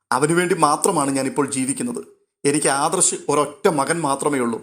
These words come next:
മറ്റൊരാളില്ല. അതുകൊണ്ട് പ്രായമായിക്കൊണ്ടിരിക്കുന്ന ഈ കാലത്ത് എൻ്റെ സന്തോഷം എൻ്റെ മകൻ്റെ സന്തോഷമാണ്.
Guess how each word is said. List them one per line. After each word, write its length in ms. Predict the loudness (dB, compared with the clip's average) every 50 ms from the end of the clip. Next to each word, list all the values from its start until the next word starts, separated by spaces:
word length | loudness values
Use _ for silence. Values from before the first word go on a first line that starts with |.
| -6 -4 -2
മറ്റൊരാളില്ല. 640 | -2 -2 0 0 0 0 0 -2 -2 -4 -6 -10 -10 -10 -8 -4
അതുകൊണ്ട് 340 | -4 -2 0 0 2 2 0 0 -2 -6 -16 _ _ _ _ _ _ _ -2
പ്രായമായിക്കൊണ്ടിരിക്കുന്ന 920 | 0 2 2 2 2 0 0 0 0 0 0 -2 -2 -2 -2 0 0 0 0
ഈ 140 | 0 0 0 0
കാലത്ത് 340 | 0 0 0 -2 -2 -2 -2 -2 -2 -2
എൻ്റെ 200 | -2 0 0 0
സന്തോഷം 580 | 0 0 -2 0 0 0 0 0 0 -2 -2 -4 -4
എൻ്റെ 160 | -4 -2 -2
മകൻ്റെ 360 | -2 -2 -2 -2 -2 -2 -2 -2
സന്തോഷമാണ്. 680 | -2 -2 -2 -2 -2 -2 -2 -4 -6 -6 -8 -8